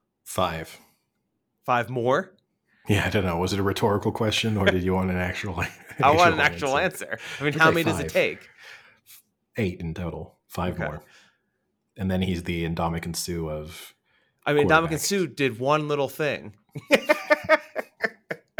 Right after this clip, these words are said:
Speaker 1: Well, he did more than that. But yeah, he built his reputation instantly. And then we wrap up the Sunday slate of games. Obviously a long day, you know, with a London game through to Mo-, Sunday Night Football. That's a,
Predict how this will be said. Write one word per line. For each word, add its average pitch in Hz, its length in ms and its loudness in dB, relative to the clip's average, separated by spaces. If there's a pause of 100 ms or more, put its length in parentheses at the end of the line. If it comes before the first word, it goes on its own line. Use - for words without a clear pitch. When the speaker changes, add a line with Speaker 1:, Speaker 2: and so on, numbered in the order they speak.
(260)
Speaker 1:
Well, 117 320 -2
he 123 120 -2
did 113 140 -4
more 98 240 -2
than 85 140 -6
that. 82 200 -8
But 95 100 -4
yeah, 85 220 -6 (340)
he 110 60 -2
built 104 220 0
his 95 120 2
reputation 87 840 -2
instantly. 78 560 -8 (1900)
And 90 100 -4
then 90 80 0
we 87 120 -2
wrap 87 400 -6
up 95 240 -8 (320)
the - 100 -12
Sunday 82 380 -4
slate 82 260 -4
of 80 80 -12
games. 78 480 -10 (100)
Obviously 90 300 -4
a 82 60 -4
long 92 420 0
day, 98 320 -8 (380)
you 82 80 -8
know, 80 120 -4
with 82 140 -4
a 80 60 -4
London 85 380 -2
game 85 460 -4
through 85 180 -4
to 82 200 -4
Mo-, 85 300 -6
Sunday 85 320 -6
Night 82 160 -8
Football. 80 360 -10
That's 76 260 -10
a, 78 340 -10